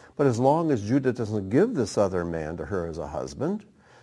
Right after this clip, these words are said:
she's not really free to marry somewhere else. She was stuck. And so as you read through the chapter, we find that when, um, Judah is heading down to the shearing, they're gonna shear all the sheep, Tamar disguises herself as a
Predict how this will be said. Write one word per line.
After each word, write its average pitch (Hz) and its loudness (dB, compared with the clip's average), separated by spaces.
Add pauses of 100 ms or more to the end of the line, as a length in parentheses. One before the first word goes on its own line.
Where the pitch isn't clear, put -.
she's 190 -2
not 175 -2
really 131 0
free 117 0
to 123 -4
marry 107 0
somewhere 156 0
else. 180 -2
She - -2
was 120 -2
stuck. - -8 (1160)
And 143 4
so 180 10
as 143 8
you 147 8
read 180 6
through 170 4
the 135 -4
chapter, 110 4 (600)
we 127 6
find 120 6
that 101 4
when, 92 2
um, 82 2 (560)
Judah 127 8
is 104 4
heading 117 4
down 98 2
to 98 0
the 85 -6
shearing, 107 2
they're 90 2
gonna 90 -4
shear 113 4
all 101 8
the 92 0
sheep, 95 -2 (1300)
Tamar 139 10
disguises 135 8
herself 95 8
as 98 8
a 92 6